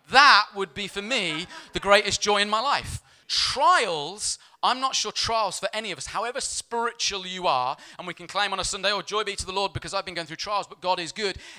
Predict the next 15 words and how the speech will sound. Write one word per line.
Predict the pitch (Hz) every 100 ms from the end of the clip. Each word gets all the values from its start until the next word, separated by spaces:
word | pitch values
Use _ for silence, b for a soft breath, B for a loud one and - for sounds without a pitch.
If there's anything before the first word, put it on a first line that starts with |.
| -
Inwardly, | 254 269 233 175 175
I | 196
think | 220 - 214
actually, | 226 - 180 B -
if | 175
we | 240
were | 208
being | 190
honest, | 196 214 160 -
trials | - 226 277 254 190
would | 175
not | 190 214 202
be | 208 190 156 139 B B
anywhere | 175 196 185 175
near | 175 180 151